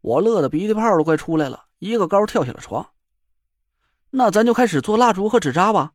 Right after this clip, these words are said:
哎，师姐，你把灯打开呀，这黑漆漆的什么也看不见，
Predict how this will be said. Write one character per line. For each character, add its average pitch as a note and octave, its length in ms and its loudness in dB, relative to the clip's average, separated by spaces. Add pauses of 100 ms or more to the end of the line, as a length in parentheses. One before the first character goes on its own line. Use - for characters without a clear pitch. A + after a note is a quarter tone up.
(300)
哎， F3+ 80 -4
师 A3 140 -2
姐， A#2 220 -6 (300)
你 C4 80 -2
把 G#3 100 2
灯 C4 220 2
打 B3 200 2
开 - 120 -12
呀， - 180 -20 (320)
这 - 100 -6
黑 D#4 200 -2
漆 C#4+ 160 -2
漆 C#4+ 160 -2
的 F#3 80 0
什 D3 120 -2
么 B3+ 80 0
也 F#3 80 0
看 A3+ 160 0
不 A#3 60 0
见， B3 280 -2